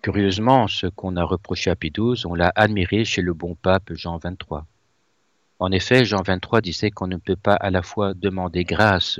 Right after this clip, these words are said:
pour les victimes, qu'elles soient juives ou chrétiennes, et en même temps lancer l'anathème à la face des bourreaux tout-puissants. Mais comment le Vatican a-t-il géré les nombreuses informations,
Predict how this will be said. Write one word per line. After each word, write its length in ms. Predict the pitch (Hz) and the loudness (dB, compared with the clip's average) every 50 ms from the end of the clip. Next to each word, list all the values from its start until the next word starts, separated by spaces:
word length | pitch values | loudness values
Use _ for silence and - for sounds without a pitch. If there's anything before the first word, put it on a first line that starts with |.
| 80 - | -10 -10
pour 120 | - 90 87 | -6 -4 -4
les 100 | 82 80 | -4 -4
victimes, 480 | 80 85 - - - 107 98 90 76 71 _ _ _ _ _ _ _ - | -6 -6 -10 -8 -6 -6 -6 -6 -10 -16 _ _ _ _ _ _ _ -2
qu'elles 120 | 101 87 | 0 0
soient 220 | 85 - - 90 85 | 0 0 0 -2 -2
juives 380 | 80 85 95 98 90 82 - | -2 -2 -4 -4 -4 -4 -8
ou 40 | 80 | -12
chrétiennes, 520 | - - - 85 - - 104 107 113 110 101 _ _ _ _ _ _ _ _ _ _ _ - | -14 -10 -10 -10 -8 -4 -6 -6 -6 -8 -16 _ _ _ _ _ _ _ _ _ _ _ -2
et 80 | 92 101 | 2 2
en 60 | 101 | 4
même 180 | 107 113 107 - | 4 2 2 4
temps 160 | - 131 120 | 4 4 4
lancer 340 | 107 104 98 - - 117 101 | 4 4 2 2 2 4 4
l'anathème 680 | 98 95 95 95 92 - - 110 101 90 78 76 76 76 - | 4 6 4 2 0 2 4 4 4 4 0 -6 -12 -12 -4
à 80 | - 87 | -2 -2
la 100 | 85 85 | -2 -2
face 240 | - - 104 92 - | 0 0 -2 -2 -2
des 120 | - 87 | -4 -6
bourreaux 360 | 71 78 78 73 - 82 82 | -6 -6 -10 -8 -8 -10 -10
tout-puissants. 560 | - - - - - - - - - 69 69 78 _ _ _ _ _ _ _ _ _ _ _ _ _ _ _ _ _ _ _ _ _ _ _ _ _ _ _ _ _ - - _ _ _ _ _ _ _ _ _ _ - | -10 -12 -14 -12 -12 -12 -12 -12 -12 -14 -16 -20 _ _ _ _ _ _ _ _ _ _ _ _ _ _ _ _ _ _ _ _ _ _ _ _ _ _ _ _ _ -20 -20 _ _ _ _ _ _ _ _ _ _ -6
Mais 80 | 98 92 | -6 -2
comment 280 | - 156 165 190 208 | -2 -2 0 0 2
le 120 | 170 117 98 | 2 2 4
Vatican 480 | 101 101 - - 90 - - 110 98 | 2 2 0 0 -8 -4 -2 -2 0
a-t-il 260 | 87 82 - - 92 82 | 0 0 -2 -2 -4 -2
géré 460 | 78 78 87 85 104 87 76 - - _ - | -2 -2 -2 0 0 0 -2 -2 -8 _ -4
les 140 | 90 90 90 | -4 -2 -2
nombreuses 640 | 90 90 87 80 80 95 95 87 80 85 80 - | -2 -6 -6 -4 -2 0 0 0 -2 -6 -6 -4
informations, 760 | 92 90 85 - 95 85 82 82 82 - - - - 98 92 85 | -4 -4 -4 -4 -6 -4 -4 -2 -2 -2 -2 -4 -6 -8 -12 -12